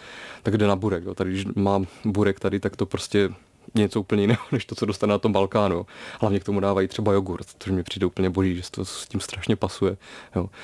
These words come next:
Pak když člověk jede třeba na těch Filipínách, tak mu tam dají o-, o-, okoštovat balut a pak když mu řeknou, jako, že ať teda jako pokoušu to, to kuřecí embryo, co je vevnitř, tak jako pak člověk hledá ten keř, kde by to vyplul, protože to fakt nečekal, jo.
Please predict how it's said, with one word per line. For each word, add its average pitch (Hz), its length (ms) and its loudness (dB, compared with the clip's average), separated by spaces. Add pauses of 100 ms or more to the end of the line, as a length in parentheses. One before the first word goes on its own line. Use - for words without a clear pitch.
(280)
Pak 95 100 2
když 92 160 0
člověk 95 240 2
jede 95 160 2
třeba 98 220 0
na 98 60 2
těch - 160 -4
Filipínách, 98 520 2
tak 101 120 0
mu 98 100 0
tam 98 140 2
dají 98 200 4
o-, 98 120 0
o-, - 160 -2
okoštovat 104 680 0
balut 101 460 2
a 98 120 4 (480)
pak 104 120 4
když 95 100 0
mu 107 220 4
řeknou, 107 340 4
jako, 104 180 2
že 110 140 6
ať - 160 -2
teda 110 180 4
jako 107 180 2
pokoušu 113 500 2
to, 107 280 4
to 113 220 4
kuřecí 113 440 2
embryo, 107 280 4
co - 120 0
je 113 60 4
vevnitř, 110 460 2
tak 107 220 -2
jako 104 180 -4
pak 98 160 -2
člověk 101 300 0
hledá 101 200 4
ten 110 180 4
keř, 104 180 2
kde 107 140 0
by 107 120 0
to 117 100 2
vyplul, 107 340 0
protože 104 360 -2
to - 100 -8
fakt 107 140 0
nečekal, 107 440 0
jo. 92 80 2